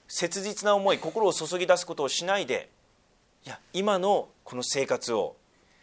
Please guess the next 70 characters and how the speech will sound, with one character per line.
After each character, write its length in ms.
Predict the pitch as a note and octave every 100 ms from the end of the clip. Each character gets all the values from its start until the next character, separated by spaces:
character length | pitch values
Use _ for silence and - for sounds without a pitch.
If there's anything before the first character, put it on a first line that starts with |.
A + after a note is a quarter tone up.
| _ _ -
楽 140 | C#3 C#3
し 100 | -
く 80 |
や 100 | D3
っ 20 | A#2+
て 120 | C3
い 40 |
こ 120 | -
う 40 | A#2
で 60 |
は 60 | G2+
な 100 | F2+
い 60 | E2+
か 100 | -
と 80 |
い 40 | D#2+
う 20 |
考 100 | - -
え 40 | -
で 80 | -
す。 200 | - - -
哲 260 | C3 -
学 180 | G#2 -
っ 40 |
て 40 | -
言 60 |
っ 20 | -
た 80 |
ら 40 | F#2
い 20 |
い 20 |
で 60 | -
し 80 | -
ょ 40 |
う 40 |
か 80 | -
ね。 200 | C3+ F3 _ _ _ _ _ _ _ _ _ _ _ _ - - -
ま 100 | G3
あ、 40 |
私 160 | G#3+ C#4
た 80 | C#4+
ち 400 | A#3+ F3+ B2+ - _ -
日 100 | D3
本 240 | F3 A3+ A3+
人 200 | F3 A#2+
は、 400 | B2 B2 F#2+ - _ _ _ _ _ _ _ _ _ -
あ 60 | A#2
の、 60 |
こ 100 | C3+
の 60 | B2+
武 160 | A2+
士 140 | E3 A#3
道 160 | B3
の 80 | G3+
よ 120 | D3+
う 20 | A#2+
な 200 | G2 D#2
教 160 | D3 C#3+
育 160 | C3+
を 80 | B2
ず 80 | C#3+
っ 40 |
と 380 | D3+ E3 D#3 D3+
受 220 | G3 F#3
け 40 | D#3
て 420 | A#2+ G2 D#2 C#2+ _ _ _
き 100 | -
ま 100 | C3
す 120 | -
ね。 240 | G2 F3